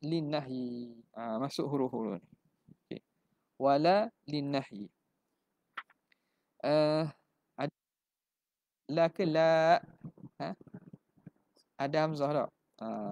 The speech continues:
ada hamzah. Tu kitab mana tu? Bikawi tu? Cetakan tu? Oh, hak ni hak lama tak ada. Tak, hak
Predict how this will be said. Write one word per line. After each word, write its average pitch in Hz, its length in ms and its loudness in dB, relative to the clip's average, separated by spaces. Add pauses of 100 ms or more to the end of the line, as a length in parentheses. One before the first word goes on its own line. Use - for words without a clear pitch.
ada 110 160 -8
hamzah. 104 280 -10 (1400)
Tu 196 160 -2
kitab 190 280 -2
mana 190 120 -2
tu? 123 80 -6 (160)
Bikawi 175 480 -2
tu? 143 80 -6 (760)
Cetakan 165 440 -4
tu? 113 120 -10 (480)
Oh, 147 320 -6
hak - 120 -4
ni 165 80 -4
hak 156 120 -4
lama 165 200 -2
tak 139 160 -6
ada. - 100 -10 (1300)
Tak, 127 200 -8
hak - 160 -4